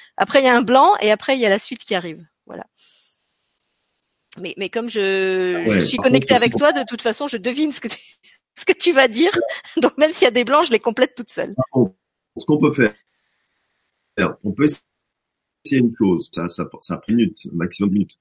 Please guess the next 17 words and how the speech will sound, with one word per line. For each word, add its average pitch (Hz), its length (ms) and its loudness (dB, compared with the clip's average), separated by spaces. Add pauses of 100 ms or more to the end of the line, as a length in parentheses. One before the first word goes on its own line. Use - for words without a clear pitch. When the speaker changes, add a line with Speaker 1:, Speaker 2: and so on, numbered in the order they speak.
(140)
Speaker 2:
Je - 140 -2
peux 131 140 0
essayer 139 200 2
de 123 80 4
voir, 113 300 2
moi, 107 200 2
de 101 40 4
mon 101 140 2
côté, 101 560 -2
comme 92 120 -6
ça, 104 200 -2
on, 92 200 -4 (240)
on 87 260 -6
sera 90 180 -8
sûr, 104 420 0 (880)
euh, 87 100 0
d'éteindre. 117 800 0